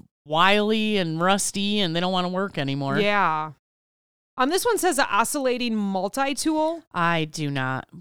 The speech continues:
Speaker 1: Johnny
Speaker 2: Like, I
Speaker 1: probably
Speaker 2: don't
Speaker 1: owns one of those,
Speaker 2: Yeah,
Speaker 1: but I
Speaker 2: I think
Speaker 1: do
Speaker 2: we
Speaker 1: not.
Speaker 2: own one, but that, that's just, it looks like it's for sanding or for metal or anything like that. I don't
Speaker 1: Yeah.
Speaker 2: know that you would use that in retail.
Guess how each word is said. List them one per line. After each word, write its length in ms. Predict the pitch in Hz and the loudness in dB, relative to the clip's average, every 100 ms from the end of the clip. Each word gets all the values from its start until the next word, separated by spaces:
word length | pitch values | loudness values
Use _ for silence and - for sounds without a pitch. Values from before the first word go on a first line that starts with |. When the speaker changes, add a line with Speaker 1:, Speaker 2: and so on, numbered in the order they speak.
| 185 | -2
Speaker 1:
Johnny 340 | 202 208 202 | 2 4 2
Speaker 2:
Like, 80 | 233 | 2
I 40 | |
Speaker 1:
probably 220 | 165 160 - | 4 4 2
Speaker 2:
don't 120 | 151 | 0
Speaker 1:
owns 200 | 151 151 | -4 -4
one 120 | 139 | -4
of 80 | 139 | -2
those, 120 | 131 | 2
Speaker 2:
Yeah, 160 | 202 180 | 2 2
Speaker 1:
but 80 | 175 | 2
I 100 | 139 | 2
Speaker 2:
I 60 | 139 | 2
think 200 | 339 - | 0 -2
Speaker 1:
do 60 | |
Speaker 2:
we 120 | 220 240 | -2 0
Speaker 1:
not. 80 | 247 | 0
Speaker 2:
own 160 | 240 233 | 0 0
one, 200 | 240 226 | 0 -2
but 180 | 190 | -4
that, 240 | 190 180 - | -4 -6 -4
that's 200 | 202 - | -6 -4
just, 160 | 247 | -6
it 80 | 254 | -6
looks 140 | 269 - | -6 -4
like 100 | 247 | -4
it's 120 | 233 | -6
for 140 | - 196 | -10 -10
sanding 560 | - 254 233 233 226 | -4 -2 -2 -4 -4
or 80 | 196 | -6
for 160 | - 185 | -6 -6
metal 420 | 180 208 202 196 | -2 0 0 -2
or 120 | 180 | -2
anything 300 | 170 175 196 180 | -4 -8 -8 -8
like 140 | 170 | -6
that. 120 | 190 | -4
I 60 | - | -2
don't 80 | - 247 | 0 0
Speaker 1:
Yeah. 60 | 226 | -2
Speaker 2:
know 60 | |
that 100 | 202 | -4
you 120 | 190 185 | -6 -6
would 120 | 175 | -6
use 220 | 170 160 | -8 -8
that 160 | 170 160 | -8 -8
in 120 | 156 | -10
retail. 480 | 160 170 - 110 | -12 -12 -12 -14